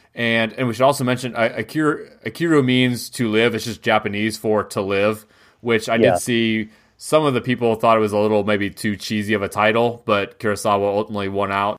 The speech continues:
Speaker 2: You know, it's one of those things, it's like his movie about the Seven Samurai is just named Seven Samurai.
Speaker 1: Right, but that's a little different than making, than making it the theme. Like, be like making that one, I don't know, like, uh,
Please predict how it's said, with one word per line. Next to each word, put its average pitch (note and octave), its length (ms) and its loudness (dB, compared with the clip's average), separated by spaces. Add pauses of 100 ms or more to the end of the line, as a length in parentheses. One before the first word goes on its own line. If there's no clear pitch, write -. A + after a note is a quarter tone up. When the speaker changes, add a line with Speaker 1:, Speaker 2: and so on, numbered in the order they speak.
Speaker 2:
You G3+ 120 -2
know, E3+ 100 6
it's D#3 100 0
one F3 80 2
of D#3 80 4
those C#3 160 0
things, D3 180 2
it's B2 180 -8
like A#2+ 260 0 (280)
his B2 220 0
movie B2 340 4
about A2+ 320 4
the A2+ 80 -2
Seven A2 340 0
Samurai G#2 640 2 (220)
is A2 160 -6
just G#2+ 220 -8
named G2+ 340 0 (240)
Seven G2 360 0
Samurai. F#2 560 -2 (440)
Speaker 1:
Right, D#3+ 220 4
but F3+ 80 -2
that's G3+ 200 2
a F3 40 -10
little D#3 140 0
different C#3 220 -2
than B2+ 120 -2
making, C3 280 -2
than C3 140 2
making A#2+ 360 0
it G#2 140 -4
the G2 80 -8
theme. G2 540 -2
Like, G#2+ 140 -2
be A2+ 140 -4
like A2 180 0
making A2 300 -4
that G#2+ 300 0
one, G2+ 520 -2
I G#2 140 2
don't F#2 120 -6
know, F2 220 -4
like, G2 280 -4
uh, F2+ 260 -2